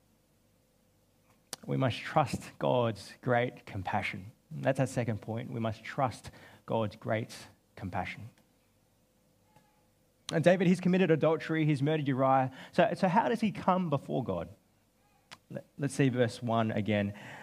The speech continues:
"Uh, have mercy on me, O God, according to your unfailing love. According to your great compassion, blot out my transgressions." In verse fourteen, "Deliver me from the guilt of bloodshed, O God,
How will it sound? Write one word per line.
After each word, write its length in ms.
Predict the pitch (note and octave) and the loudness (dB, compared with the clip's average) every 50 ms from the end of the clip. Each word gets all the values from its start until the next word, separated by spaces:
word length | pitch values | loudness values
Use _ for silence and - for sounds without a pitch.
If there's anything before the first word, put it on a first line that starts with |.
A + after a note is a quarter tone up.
| - - - | -16 -6 2
"Uh, 100 | - D3+ | 2 2
have 300 | D#3 D#3+ F3+ E3 C3+ C3 | 4 4 2 2 2 2
mercy 600 | C#3+ E3 F3+ G3 G#3 G3 - - F3+ D#3+ D#3 D3+ | 0 0 2 0 0 0 0 -2 0 2 0 2
on 200 | C#3 C3+ C3+ C3+ | 0 0 0 0
me, 200 | C3+ C3 C3 B2+ | 0 0 0 0
O 80 | B2 A#2 | -2 -4
God, 380 | A2 - A2+ G2 F#2 F#2+ F#2+ G2+ A#2+ A#2 - - - | -4 -2 -2 -2 -2 -4 -6 -8 -10 -14 -16 -12 -2
according 440 | - B2 - - - D3 D3 C#3+ C3 | -2 -2 -2 2 2 2 2 2 0
to 100 | - - | 0 0
your 160 | C3+ B2+ A#2+ - | 0 0 0 0
unfailing 520 | A2+ G#2+ - - B2 A#2+ A#2+ A#2+ A#2 A2+ | -2 -4 -4 -2 -2 0 0 0 0 -2
love. 220 | G#2 F2+ E2+ E2 - - - _ _ _ _ _ _ _ - _ - - - | -2 -4 -4 -6 -10 -16 -20 _ _ _ _ _ _ _ -20 _ -10 0 0
According 360 | C#3 C#3 - - F#3 F#3 F3+ | 0 2 2 2 2 2 2
to 80 | F3+ E3 | 2 2
your 120 | D#3+ D3 | 2 2
great 400 | C3 C3 D#3 C#3+ D3+ D#3+ - - | 2 4 4 4 4 4 0 -4
compassion, 560 | - C#3 B2 - - G#2+ G2 - - A#2 A2 G#2 | -6 -6 -6 -4 -4 -6 -6 -4 -6 -6 -6 -6
blot 320 | - C3 C3 C#3+ D3 - | -4 -2 -2 -2 -2 -2
out 300 | C3+ C3+ C3 C3 C#3 B2+ | 0 -2 -2 -2 -2 -4
my 440 | B2 A#2+ A#2+ A#2 A2+ A2+ A2+ A2+ A2 - - - | -4 -2 0 0 0 0 0 -2 -4 -10 -14 -8
transgressions." 800 | - B2 A2 G2+ - - F#2+ G2+ G2+ - F#2+ G2 G#2+ - - _ _ - - - - - - _ _ _ _ _ _ _ _ - - - | -6 -4 -4 -6 -6 -8 -8 -8 -8 -10 -10 -12 -14 -16 -20 _ _ -20 -20 -20 -20 -20 -20 _ _ _ _ _ _ _ _ -16 -10 -4
In 120 | C3 B2 | -4 0
verse 180 | A2+ B2 B2 - | 0 0 0 0
fourteen, 460 | - B2+ A#2+ A#2+ - C3 A#2+ C3 C3+ | 0 -2 -2 0 0 0 0 0 -2
"Deliver 340 | A#2+ - C#3+ D3+ E3 F3+ G#3 | 0 2 4 4 4 4 2
me 140 | G3 F#3 E3+ | 2 2 0
from 160 | E3 E3+ D3+ | 0 0 0
the 80 | C3 A#2+ | 0 0
guilt 340 | G#2 - D3+ D3+ D3+ - - C3+ | 2 0 0 0 0 -4 -4 -6
of 160 | A2+ G#2 - | -6 -4 0
bloodshed, 420 | A#2 A#2+ B2 B2 - - A#2+ A2 - | 2 2 2 2 2 -2 -2 0 0
O 100 | G#2+ F#2+ | -4 -4
God, 300 | E2+ F#2+ F#2+ F#2+ G2 | -2 -2 0 0 -2